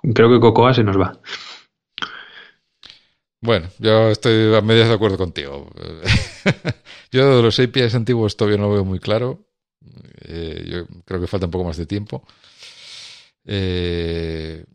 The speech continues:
Speaker 2: yo sí creo que al final va a ser arm, evidentemente. Esto del PowerPC o de la arquitectura Z, pues es una especulación muy interesante a nivel teórico, pero, pero realmente no, no creo que merez-, les merezca la pena esa inversión de,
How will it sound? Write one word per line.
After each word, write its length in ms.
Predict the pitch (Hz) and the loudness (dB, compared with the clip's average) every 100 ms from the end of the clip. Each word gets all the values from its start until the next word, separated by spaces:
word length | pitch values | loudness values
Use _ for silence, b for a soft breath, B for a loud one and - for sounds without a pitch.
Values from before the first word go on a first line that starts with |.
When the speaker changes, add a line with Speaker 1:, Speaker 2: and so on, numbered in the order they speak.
| _ _ | _ _
Speaker 2:
yo 220 | 104 95 | -2 -2
sí 160 | 90 98 | -2 -4
creo 160 | 95 90 | -2 -2
que 80 | |
al 60 | 82 | -4
final 200 | 92 80 | -6 -6
va 60 | 76 | -6
a 40 | |
ser 180 | - 80 | -6 -4
arm, 300 | 92 101 87 | -2 -2 -2
evidentemente. 500 | 80 78 85 85 95 | -6 -6 -6 -4 -4
Esto 200 | - 78 | -4 -6
del 140 | 78 | -6
PowerPC 500 | 92 90 85 85 - 98 | -4 -4 -4 -8 -6 -4
o 40 | 82 | -4
de 40 | |
la 80 | 80 | -6
arquitectura 560 | 76 82 78 - 104 90 | -8 -10 -12 -8 -4 -4
Z, 340 | - 110 92 | -2 -2 -2
pues 240 | 82 82 85 | -4 -8 -8
es 140 | 80 | -8
una 340 | 95 87 85 85 | -6 -4 -2 -4
especulación 720 | - 92 95 90 82 98 98 | -4 -6 -2 -4 0 0 0
muy 680 | 95 98 95 98 95 95 92 | 0 0 0 0 0 -2 -4
interesante 760 | 92 110 98 120 117 139 127 | -4 -2 0 0 0 0 2
a 100 | 110 98 | 0 0
nivel 240 | 101 95 | -2 -4
teórico, 380 | 95 95 107 104 | -4 -4 -4 -4
pero, 400 | 87 80 78 - _ _ _ _ | -4 -6 -8 -12 _ _ _ _
pero 640 | - 80 78 78 78 - _ _ _ _ _ _ - | -14 -12 -10 -12 -14 -18 _ _ _ _ _ _ -12
realmente 420 | 82 80 80 90 | -10 -10 -10 -8
no, 200 | 82 78 | -8 -10
no 120 | 78 | -12
creo 180 | 78 85 | -8 -6
que 100 | 82 | -6
merez-, 360 | 82 80 - 87 | -6 -8 -10 -10
les 180 | 80 | -6
merezca 280 | 90 80 - | -6 -8 -8
la 100 | 80 | -8
pena 220 | 95 82 | -8 -10
esa 160 | 78 85 | -10 -12
inversión 600 | 80 76 - 85 82 80 | -12 -8 -8 -6 -8 -10
de, 480 | 80 76 71 76 | -10 -12 -12 -14